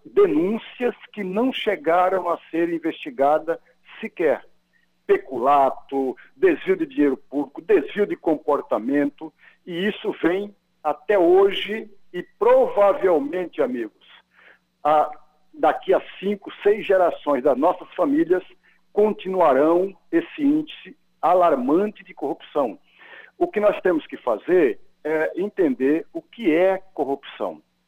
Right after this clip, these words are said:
Eu, particularmente, tenho um conceito muito amplo de corrupção.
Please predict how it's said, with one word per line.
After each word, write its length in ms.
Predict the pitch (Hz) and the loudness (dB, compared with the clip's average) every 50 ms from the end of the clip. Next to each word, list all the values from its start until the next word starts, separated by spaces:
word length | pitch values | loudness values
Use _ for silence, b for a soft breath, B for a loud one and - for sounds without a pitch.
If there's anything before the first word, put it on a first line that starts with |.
| _ _ _ _ _ _ _ - | _ _ _ _ _ _ _ 0
Eu, 260 | - 214 214 208 - - | 2 2 4 4 2 0
particularmente, 920 | - 123 110 - - - - - 131 127 117 120 139 165 170 156 - - | 0 -2 -2 -2 -6 -16 -12 -4 -2 -2 0 2 2 0 0 0 -4 -8
tenho 160 | _ 160 170 | _ -4 -4
um 40 | 160 | -4
conceito 520 | - - 139 113 - - 175 180 - - | -4 -6 -6 -6 -4 -6 -6 -6 -6 -8
muito 400 | 151 156 196 240 233 - 220 175 | -8 -6 -6 -6 -6 -2 0 2
amplo 580 | 160 170 190 202 202 190 185 - _ - 143 135 | 2 2 2 0 0 -2 -6 -12 _ -10 -10 -8
de 140 | - 135 131 | -8 -8 -8
corrupção. 600 | - 127 110 120 - _ - - 110 95 87 | -8 -8 -8 -8 -12 _ -10 -8 -8 -8 -8